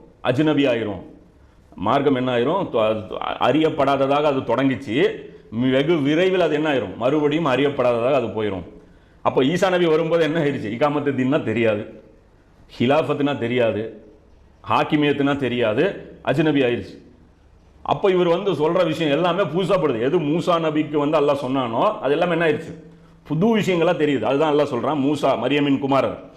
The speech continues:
ஈசா இவ்வாறு கூறியதை நினைவு கூறுங்கள், இஸ்ராயலின் வழித்தோன்றல்களே, நான் அல்லாவினால் உங்களிடம் அனுப்பப்பட்டிருக்கும் தூதராவேன், நான் எனக்கு முன்பே வந்துள்ள தௌராத் வேதத்தை மெய்ப்படுத்தக்கூடியவனாய் இருக்கிறேன்,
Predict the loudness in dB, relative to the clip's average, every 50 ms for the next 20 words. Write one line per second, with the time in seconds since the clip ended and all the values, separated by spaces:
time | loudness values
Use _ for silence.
0 | -20 -20 -20 -12 -6 -4 -2 -2 0 2 2 2 2 0 0 0 0 2 2 2
1 | 0 0 0 0 2 2 2 2 0 0 2 2 2 2 2 0 0 -2 -2 -2
2 | -4 -6 -6 -8 -4 -2 0 2 2 2 2 0 0 2 0 0 2 2 2 2
3 | 2 0 0 0 0 0 0 -2 -4 -8 -12 -16 -18 -20 -16 -8 -6 -4 -4 -2
4 | -2 -2 -2 0 2 2 2 2 0 0 0 0 0 0 0 0 2 2 2 0
5 | 0 -2 -2 0 0 0 2 0 0 0 0 0 0 -2 0 0 0 0 0 0
6 | 0 2 2 2 2 2 0 0 -2 -2 -2 -4 -6 -10 -14 -20 -20 -20 -20 -20
7 | -20 _ _ _ -20 -20 _ -14 -10 -4 0 0 2 2 2 2 2 2 2 0
8 | 0 0 0 2 2 2 2 2 2 2 2 2 2 0 0 0 0 2 2 0
9 | 0 -2 -4 -4 -2 0 2 2 2 2 2 0 0 0 2 2 0 0 0 0
10 | 0 0 0 0 0 0 0 0 0 0 0 0 0 0 0 2 2 2 2 2
11 | 2 0 0 0 -2 -2 -2 -4